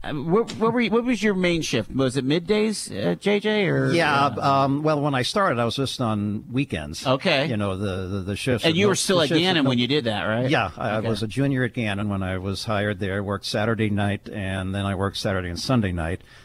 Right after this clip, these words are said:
Speaker 2: And then I was just doing part-time stuff, you know, here and
Speaker 1: Right.
Speaker 2: there when they needed me, vacation fill-ins and stuff. But,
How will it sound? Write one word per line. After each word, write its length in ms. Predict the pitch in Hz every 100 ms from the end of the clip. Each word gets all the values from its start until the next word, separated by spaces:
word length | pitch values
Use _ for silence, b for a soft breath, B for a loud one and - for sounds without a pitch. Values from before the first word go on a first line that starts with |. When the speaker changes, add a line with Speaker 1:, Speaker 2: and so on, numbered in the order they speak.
| B
Speaker 2:
And 100 | 147
then 80 | 160
I 60 | 160
was 80 | 143
just 180 | 147
doing 200 | - 127
part-time 420 | 107 127 104 110 117
stuff, 360 | 120 95 -
you 120 | 127
know, 200 | 98 92 87 -
here 160 | 117
and 80 | 107
Speaker 1:
Right. 80 | 104
Speaker 2:
there 80 | 107
when 100 | 104
they 80 |
needed 260 | 98 98 95
me, 140 | 98
vacation 560 | 92 90 - 101 92 101
fill-ins 500 | - 101 92 92 90
and 80 | 101
stuff. 300 | - 95 -
But, 160 | 98